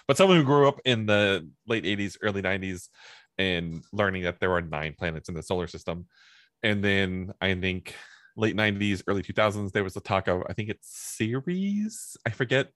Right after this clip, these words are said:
I may be wrong on that, but there was the moon out-, outside of Pluto's orbit. And then that's when they first coined, like, the dwarf planet thing. And that's when Pluto's like, "Oh no, we're not a planet anymore." Um,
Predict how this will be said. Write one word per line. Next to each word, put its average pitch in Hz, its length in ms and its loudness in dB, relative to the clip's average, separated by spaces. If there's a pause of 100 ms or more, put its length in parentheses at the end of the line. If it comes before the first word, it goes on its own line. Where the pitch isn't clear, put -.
(260)
I 95 100 0
may 104 140 2
be 101 140 0
wrong 85 280 2
on 82 60 -6
that, - 180 -4
but 98 100 0
there 110 80 6
was 104 120 2
the 113 60 4
moon 127 340 4
out-, 107 260 2
outside 117 440 0
of 95 120 -4
Pluto's 95 380 -2
orbit. 82 280 0 (760)
And 98 220 -2
then 78 480 -4 (600)
that's 87 200 -2
when 92 100 -2
they 82 180 -2 (160)
first 98 260 0
coined, 90 300 -2
like, 80 160 -4
the 90 60 -6
dwarf 82 320 -2
planet 87 320 -2
thing. 87 200 -2
And 85 100 -6
that's - 200 -8
when 87 100 -8
Pluto's 92 340 0
like, 95 200 -4
"Oh 202 220 6
no, 214 340 6
we're 202 80 6
not 202 160 6
a 196 60 2
planet 202 460 2
anymore." 180 560 0 (500)
Um, 110 460 2